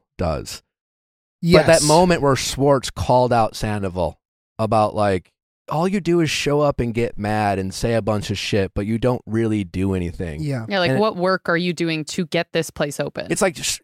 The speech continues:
Speaker 1: you know, Sandoval had the wherewithal to be like, "It's my mom's retirement money," which I think the collective of Bravo Nation was like, "Holy shit, you're a piece of shit for taking your mom's retirement money and then fucking off with your band,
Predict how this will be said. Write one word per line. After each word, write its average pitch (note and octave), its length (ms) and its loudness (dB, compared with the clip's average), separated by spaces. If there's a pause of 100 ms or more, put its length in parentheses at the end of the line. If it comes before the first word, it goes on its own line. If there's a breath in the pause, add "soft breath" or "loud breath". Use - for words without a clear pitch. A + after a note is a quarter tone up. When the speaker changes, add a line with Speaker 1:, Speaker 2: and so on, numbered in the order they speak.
Speaker 1:
you E3+ 80 2
know, E3+ 80 4
Sandoval F#3+ 400 4
had E3 160 2
the D3 100 0
wherewithal C#3 380 4
to C3+ 60 2
be C#3 100 2
like, C#3+ 140 2
"It's E3+ 160 -6
my F#3+ 160 0
mom's F#3+ 400 2
retirement F#3 640 2
money," C#3 240 4
which C3 180 2
I D#3+ 80 4
think D#3 240 -2
the C#3+ 140 2
collective C#3 580 2
of A#2 260 0
Bravo B2 400 4
Nation B2 380 2
was B2 160 -2
like, A#2 140 -2
"Holy D3+ 420 -8
shit, - 320 -6
you're D#3+ 180 -4
a E3+ 60 -4
piece D#3+ 300 -6
of C#3+ 80 -4
shit - 280 -4
for C#3 140 -4
taking D#3+ 460 2
your D3+ 120 2
mom's C#3 460 0
retirement C#3 500 0
money A2+ 340 0 (280)
and C#3 100 0
then D3 120 2
fucking - 520 -2
off D#3+ 280 2
with D3 140 0
your D3 120 0
band, A#2 580 0